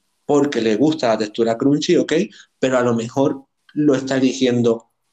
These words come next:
por cualquier otro motivo que no tenga por qué ser sensorial. Así que, eh,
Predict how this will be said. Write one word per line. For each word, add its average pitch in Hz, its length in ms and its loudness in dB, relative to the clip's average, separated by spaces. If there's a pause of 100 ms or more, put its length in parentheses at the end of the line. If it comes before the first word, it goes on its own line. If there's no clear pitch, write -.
(760)
por 123 220 0
cualquier 117 320 0
otro 110 220 -2
motivo 110 420 0
que 120 120 0
no 117 120 2
tenga 107 240 -4
por 110 120 -2
qué 101 100 -6
ser 98 120 -10
sensorial. 110 540 -2 (240)
Así 131 160 -2
que, 107 260 -2 (880)
eh, - 80 -6